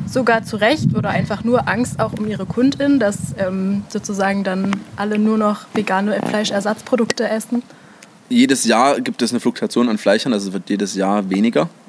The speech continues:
Speaker 2: Also, mm, zu Recht haben sie Angst um ihr, äh,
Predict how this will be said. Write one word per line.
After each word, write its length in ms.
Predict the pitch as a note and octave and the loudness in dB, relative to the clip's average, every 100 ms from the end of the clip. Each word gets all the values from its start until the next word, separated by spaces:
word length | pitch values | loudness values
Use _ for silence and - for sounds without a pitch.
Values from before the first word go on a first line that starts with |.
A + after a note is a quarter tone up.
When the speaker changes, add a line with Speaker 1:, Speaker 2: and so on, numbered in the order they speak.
| - | -12
Speaker 2:
Also, 380 | F#2 F#2+ F#2 F#2 F2+ - - - - | -6 -2 -2 -4 -8 -20 -20 -20 -12
mm, 500 | F2+ F2 E2 - F#2+ F#2 F#2 | -8 -8 -10 -8 -6 -6 -8
zu 140 | - G#2 | -6 -2
Recht 280 | G2 A#2 C3 | 0 -2 -2
haben 140 | B2 | 0
sie 160 | C3 B2 | 0 -2
Angst 360 | - C#3 - - | -4 -6 -6 -6
um 120 | B2 | -2
ihr, 240 | A#2 A#2+ A2+ | 0 0 -2
äh, 140 | - | -4